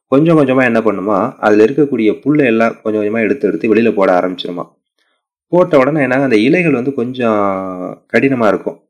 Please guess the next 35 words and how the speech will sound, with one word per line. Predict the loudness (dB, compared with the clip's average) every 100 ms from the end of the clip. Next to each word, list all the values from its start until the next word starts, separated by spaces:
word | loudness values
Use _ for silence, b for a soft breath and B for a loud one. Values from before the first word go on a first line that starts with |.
| _
அது | 0 0
வந்து | 0 -2
அந்த | -2 0 0 0 -2 -4 -12 _ _ _ _
குஞ்சுகளுக்கு | -6 -2 0 0 -2
கொஞ்சம் | -4 -2 0
அழுத்தமாக | 2 2 2 0 0 0
இருக்கும். | -2 -4 -8 -10 _ _ _ _ _
அஹ், | -6 -2
கொஞ்சம் | 2 4
வலி | 4 4
கொடுக்கும். | 0 -2 -6 -8 _
இருந்தாலும் | -2 0 2 2
அது | 2 2
அப்படியே | 0 -2
தாங்கி | -2 -2 -2
தாங்கி | -2 -2
கொஞ்ச | -4 -4
நாள் | 0
அதுல | 0 2 0
இருக்கும் | 0 -4 -6
அந்த | -6 -2 -2 -4
கழுகு | -4 -4
குஞ்சுகள். | -6 -8 -4 -2 -2 _ _ _ _ _ _
அப்ப | 0 4
அதுக்கு | 4 2 -2 0 0 -2
இந்த | -4 -2 -2 0 0 0
இலைகள் | 2 2 2 0
பழகிருச்சு, | 0 0 -2 -4 -2 2 2
அந்த | 0 -4
குஞ்சுகள் | -4 -4 0
கொஞ்சம் | 0 0
வளர்ந்துருச்சு | -2 0 -2 -2 -2
அப்படின்னு | -2 -4 -6
தெரிஞ்ச | -8 -4
உடனே | -2 -2 -2